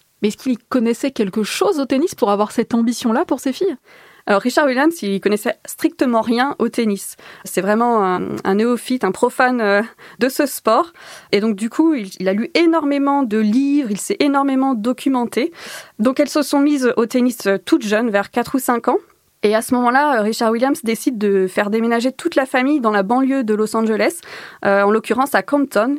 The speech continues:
Speaker 2: qui est une, euh, ville qui a été étiquetée dans les années quatre-vingt-dix comme la, la capitale américaine du crime. Donc voilà, banlieue défavorisée, parce qu'il se dit : « Ça va endurcir mes filles. » Euh, et puis,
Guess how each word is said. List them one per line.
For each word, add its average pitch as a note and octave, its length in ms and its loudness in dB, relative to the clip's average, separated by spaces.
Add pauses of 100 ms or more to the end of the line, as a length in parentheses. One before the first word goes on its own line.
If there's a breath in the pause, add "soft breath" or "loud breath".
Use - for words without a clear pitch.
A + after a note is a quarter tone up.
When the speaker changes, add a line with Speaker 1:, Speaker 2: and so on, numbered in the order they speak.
(160)
Speaker 2:
qui G3 220 -6
est F#3 260 -2
une, F#3+ 120 2
euh, F3 400 -2
ville A3+ 340 -2
qui - 180 -6
a F3 180 0
été F3+ 260 0
étiquetée A#3+ 460 -2
dans A3 80 2
les G3 140 2
années G3 160 0
quatre-vingt-dix G3+ 560 0
comme F#3 200 0
la, E3+ 220 2
la F3 140 0
capitale A3+ 360 -2
américaine G#3+ 440 -2
du G#3+ 120 -2
crime. A#3 320 -2 (460 loud breath)
Donc G3+ 120 0
voilà, G3 220 2
banlieue A3 300 2
défavorisée, B3 680 0
parce B3 160 -2
qu'il B3+ 120 -4
se - 100 -4
dit : « C#4 380 0 (100)
Ça - 200 0
va B3+ 80 2
endurcir C4 440 0
mes B3 120 0
filles. » C#4 320 0 (480 loud breath)
Euh, G3 180 4
et G3+ 100 2
puis, G3+ 280 -4